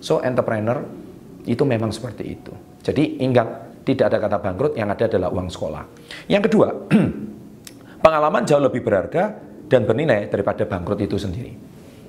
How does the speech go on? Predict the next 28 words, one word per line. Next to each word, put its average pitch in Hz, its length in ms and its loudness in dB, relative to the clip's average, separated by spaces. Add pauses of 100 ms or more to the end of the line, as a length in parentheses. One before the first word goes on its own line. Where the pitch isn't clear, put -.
Nah, - 120 -2 (320)
jadi - 220 2
Anda 202 240 0
harus 170 100 -2
anggap 143 300 0
bahwa, 107 340 2 (540)
sahabat 143 340 2
entrepreneur, 131 520 2
Anda 202 180 -2
harus 160 100 -2
menganggap 131 320 0
bahwa 98 320 2 (560)
sebagai 202 480 2
seorang 160 400 2
yang 143 240 -2
pernah 135 240 0
bangkrut, 117 720 -2
itu 151 160 2
Anda 170 320 -2
mendapatkan 113 440 0
sesuatu 180 360 0
yang 180 160 2
sangat 269 440 -4
penting, 113 440 -4 (320)
yaitu 127 240 2
yang 143 120 0
namanya 127 280 0
pengalaman. - 640 -6